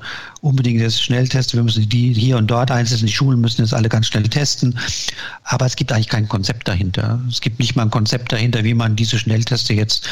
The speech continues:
so schnell besorgt. Das weiß ja kein Mensch. Wie die, wie, wie oft die wirklich gemacht werden sollen, was die, was die richtige Anwendungsweise ist, welche Schnelltests, äh, wirklich was taugen, welche nicht. Das sind so viele Fragen und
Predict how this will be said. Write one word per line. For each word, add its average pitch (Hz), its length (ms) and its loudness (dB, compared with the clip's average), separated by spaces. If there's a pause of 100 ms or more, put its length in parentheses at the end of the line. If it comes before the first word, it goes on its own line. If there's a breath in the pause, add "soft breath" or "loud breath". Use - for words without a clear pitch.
(180 loud breath)
so 113 180 0
schnell 101 340 2 (200)
besorgt. 131 640 0
Das - 240 -2
weiß 113 160 0
ja 104 100 0
kein 101 200 0
Mensch. 107 340 0
Wie 120 240 2
die, 123 580 2 (540)
wie, 127 400 2 (160)
wie 123 160 2
oft - 260 0
die 123 140 2
wirklich 123 260 0
gemacht - 380 -2
werden 107 240 0
sollen, 98 420 0
was 123 240 0
die, 117 320 2 (540 loud breath)
was 120 120 0
die 131 120 0
richtige 127 400 0
Anwendungsweise 110 960 2
ist, 98 320 0
welche 120 580 2 (260 loud breath)
Schnelltests, - 1000 0
äh, 113 300 0
wirklich 117 280 0
was 113 160 -2
taugen, 117 420 0
welche 113 240 0
nicht. 123 400 0
Das 120 160 2
sind 123 160 2
so 139 100 2
viele 139 300 2
Fragen 123 460 0
und 120 280 0